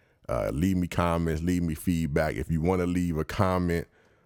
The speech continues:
a voice comment and want me to play it back, uh, you can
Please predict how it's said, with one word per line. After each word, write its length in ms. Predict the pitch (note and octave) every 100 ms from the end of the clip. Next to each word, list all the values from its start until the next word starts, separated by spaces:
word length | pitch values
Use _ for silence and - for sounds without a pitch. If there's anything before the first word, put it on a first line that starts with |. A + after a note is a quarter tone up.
| -
a 80 | C2
voice 320 | C#2 G2+ A2+
comment 420 | - F#2+ F2 E2
and 100 | D#2
want 140 | E2 D#2+
me 80 | D#2+
to 100 | D2+
play 260 | - G#2
it 140 | E2 C2+
back, 300 | - - - _ _ _ _ _ _ -
uh, 180 | C2+ C2
you 140 | F2+
can 340 | E2+ D#2 D2